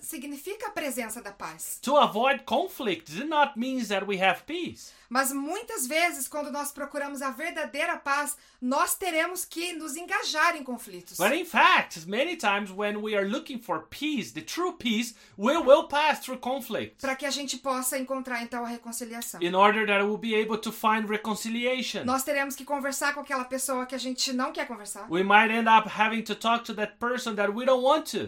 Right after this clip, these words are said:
Speaker 1: A gente vai ter que pedir perdão.
Speaker 2: We may have to ask forgiveness.
Speaker 1: A gente vai ter que trabalhar e resolver aquele problema que
Speaker 2: We
Speaker 1: ficou pra trás.
Speaker 2: will have to work and fix that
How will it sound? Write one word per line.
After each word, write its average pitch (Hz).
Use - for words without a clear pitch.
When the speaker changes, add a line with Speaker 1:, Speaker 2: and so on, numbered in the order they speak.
Speaker 1:
A 233
gente 262
vai 269
ter 269
que 269
pedir 247
perdão. 254
Speaker 2:
We 175
may 226
have 233
to 226
ask 196
forgiveness. 233
Speaker 1:
A 220
gente 254
vai 277
ter 285
que -
trabalhar 277
e -
resolver 277
aquele 302
problema 254
que 175
Speaker 2:
We 208
Speaker 1:
ficou 214
pra 233
trás. 240
Speaker 2:
will 220
have 233
to 226
work 240
and 196
fix 269
that 190